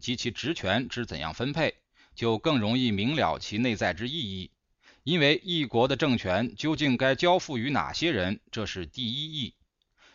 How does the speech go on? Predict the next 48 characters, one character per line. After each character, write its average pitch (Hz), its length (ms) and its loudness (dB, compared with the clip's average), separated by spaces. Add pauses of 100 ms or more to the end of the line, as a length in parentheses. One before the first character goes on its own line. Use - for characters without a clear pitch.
(120)
至 208 160 2
于 196 140 4
政 208 240 6
府 117 220 0
内 170 180 4
部 113 220 0
各 165 160 2
项 127 240 2
职 151 140 -4
权 127 280 2
之 139 220 -4
究 202 240 0
应 180 240 2
如 127 240 0
何 110 280 -2
分 190 220 0
配， 190 240 0 (160)
这 110 220 -2
已 87 180 -4
属 - 220 -10
第 110 180 -4
二 123 180 4
义。 80 220 -10 (720)
中 208 200 4
国 170 120 10
历 180 160 6
史 113 160 0
上 131 240 2
考 90 280 4
试 151 260 0
与 85 220 -6
选 110 300 -2
举 85 280 -6
两 87 240 -4
项 127 200 0
制 151 140 -2
度， 98 240 -6
其 - 200 -4
用 170 280 2
意 135 240 -2
是 - 140 -8
在 113 160 2
政 147 220 2
府 80 240 -8
和 110 180 -4
社 175 220 0
会 107 180 -2
间 120 240 0